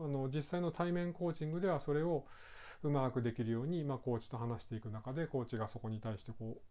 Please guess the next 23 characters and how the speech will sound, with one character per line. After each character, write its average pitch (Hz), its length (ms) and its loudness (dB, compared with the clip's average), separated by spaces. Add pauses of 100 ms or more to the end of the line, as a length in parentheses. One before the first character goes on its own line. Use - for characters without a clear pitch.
(140)
う、 151 60 0
う - 20 2
ま 120 260 2
く、 113 220 -4 (2250)
う 127 60 -2
ん、 107 520 0 (1000)
メ 123 100 2
ッ 113 80 0
セ 113 340 0
ー 104 40 0
ジ 107 100 0
を 110 80 0
投 110 140 0
げ 117 120 2
つ - 80 -14
け 110 140 0
て 110 120 -2
い 107 60 -2
く - 100 -16
と - 100 -8
い 107 100 -2
う 101 60 -4
か、 - 220 -8